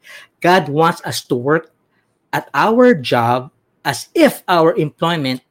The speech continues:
is under Him. Let me repeat. When you, when there's reverence for the Lord, ang isip mo is, "Ah, hindi ka nag-work para sa boss mo.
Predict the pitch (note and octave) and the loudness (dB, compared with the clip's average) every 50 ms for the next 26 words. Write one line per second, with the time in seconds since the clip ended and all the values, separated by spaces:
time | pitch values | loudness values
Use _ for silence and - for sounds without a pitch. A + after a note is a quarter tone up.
0 | _ _ _ _ _ _ _ _ _ _ _ - D#3 A#2+ - - C#3+ B2+ A#2+ A#2 | _ _ _ _ _ _ _ _ _ _ _ -10 -10 -10 -8 -8 -6 -6 -6 -6
1 | A2+ A2+ A2+ - A#2+ A2+ A2 _ _ _ _ _ _ _ _ _ _ _ _ _ | -8 -8 -8 -10 -10 -10 -10 _ _ _ _ _ _ _ _ _ _ _ _ _
2 | _ _ _ _ _ - B2+ B2 C3+ C#3+ D3+ D#3+ - D#3+ C#3 - _ _ _ _ | _ _ _ _ _ -14 -10 -8 -6 -6 -6 -4 -6 -8 -8 -8 _ _ _ _
3 | _ _ _ - C#3 C3+ C#3 C3 C3 - - - - - - - - D3+ D3 C#3+ | _ _ _ -12 -10 -10 -8 -8 -10 -12 -14 -20 -20 -20 -14 -6 -4 -4 -4 -2
4 | C3 C#3+ C#3 C#3+ - - - A#2 C#3+ F3 G#3 F#3+ G#3+ G#3 F#3+ - - E3+ D3+ D3 | -2 -2 -2 -2 -4 -6 -6 -2 -2 -2 0 0 -2 -2 -2 -2 -4 -4 -4 -4
5 | C3 A#2+ A#2 A2+ A2 A2 A2+ _ _ _ _ _ _ _ _ _ _ - - F3 | -4 -4 -4 -6 -8 -8 -10 _ _ _ _ _ _ _ _ _ _ -12 -10 -10
6 | - - G#3+ F3+ - G#3 G3+ G3+ - E3 C#3 C3 C3+ C#3 C#3 A#2+ - - - _ | -6 -4 -4 -2 -2 -4 -4 -4 -4 -4 -2 -2 -2 -4 -4 -6 -8 -14 -16 _
7 | _ _ _ _ - E3 F#3 F#3 G3 F#3+ E3+ E3 - F#3 E3+ E3 D3 C3+ - D#3+ | _ _ _ _ -10 -8 -6 -4 -2 -2 -2 -2 -2 -2 -2 -2 -4 -2 -2 -2
8 | D#3 - - D3+ D3 C3 A#2 - D3+ A#2+ A#2 B2 A#2 - - - B2+ B2 C#3 D3 | -2 -2 -6 -8 -8 -8 -8 -10 -10 -6 -6 -6 -6 -8 -8 -10 -10 -10 -8 -8
9 | C3+ A#2+ A2+ | -10 -10 -12